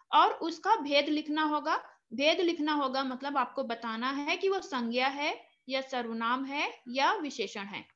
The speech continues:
जब भी आपको कोई भी ऐसा सेंटेंस एग्जाम में दिखता है, एग्जाम पेपर में मिलता है, तो सबसे पहले जो भी शब्द को अंडरलाइन किया गया है, आपको सोचना है कि क्या ये किसी व्यक्ति का नाम है या फिर किसी जगह का नाम है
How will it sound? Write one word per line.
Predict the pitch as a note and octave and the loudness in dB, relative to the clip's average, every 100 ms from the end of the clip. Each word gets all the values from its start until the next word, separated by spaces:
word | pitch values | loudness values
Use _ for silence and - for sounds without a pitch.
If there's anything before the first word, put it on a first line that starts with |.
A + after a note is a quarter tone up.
| _ _ _ | _ _ _
जब | A3+ D4 | -2 0
भी | C4+ F4+ G#4 | 4 4 8
आपको | E4+ E4+ D#4+ D#4 | 6 6 0 0
कोई | D#4 C#4+ E4+ | 2 2 4
भी | F4+ | 4
ऐसा | F#4+ D4+ C4+ C#4+ | 4 4 0 -6
सेंटेंस | C4+ B3+ A#3+ A#3+ C4+ D4 | -4 -2 -2 -2 -2 -2
एग्जाम | B3 A3 A#3 A#3+ | -4 -2 -2 -2
में | A#3+ B3 | -2 -4
दिखता | A#3 _ B3+ | -8 _ -4
है, | C4+ | -2
एग्जाम | B3+ A3+ A#3+ | -2 -2 -2
पेपर | A#3+ A#3 B3 | -2 -4 -4
में | B3+ | -4
मिलता | C4 C#4 C4+ D4+ | -2 -2 2 2
है, | D4+ D4+ F#4+ - _ - | 4 0 -4 -14 _ 0
तो | D4+ D#4 | 0 4
सबसे | D#4+ E4 G4 | 0 2 0
पहले | G4 D#4+ D4+ D4+ F4+ - - | 2 4 4 4 2 -2 -14
जो | A3+ A#3+ E4 | -10 0 2
भी | E4+ F#4+ | 4 2
शब्द | G4+ E4+ C#4 | 2 0 -2
को | - D#4+ | 0 2
अंडरलाइन | C4+ C4 C4+ B3+ B3+ | 2 0 0 0 0
किया | B3+ A#3+ A#3 | -2 -2 -2
गया | A3+ G#3+ G#3+ | -2 -2 -2
है, | G#3+ C#4 F4+ - _ _ - | -2 -4 -6 -16 _ _ 4
आपको | C4+ D4+ - E4+ E4+ | 4 4 0 -4 0
सोचना | D4+ B3+ C4 B3+ A#3+ | 0 0 0 0 0
है | A#3 B3 E4+ - _ | 0 -4 -4 -10 _
कि | D4+ D4 B3+ D4 | -4 -4 -2 6
क्या | D4+ | 8
ये | E4+ F4+ | 8 4
किसी | F4 E4+ E4+ | 0 0 2
व्यक्ति | C4+ C4 - D#4 | 2 0 -4 -2
का | D#4+ | 0
नाम | D4+ D#4 D#4 D4+ | 2 2 2 0
है | F4+ - _ - - | -2 -6 _ -20 -2
या | C#4+ | 0
फिर | D4+ E4+ | 2 -2
किसी | E4+ C#4 D4+ | -4 -4 -2
जगह | B3 G#3+ A3 B3+ | 0 -2 -2 -2
का | D4 | 0
नाम | C#4+ C#4+ D4 | 2 0 0
है | D4 D#4+ | 0 -2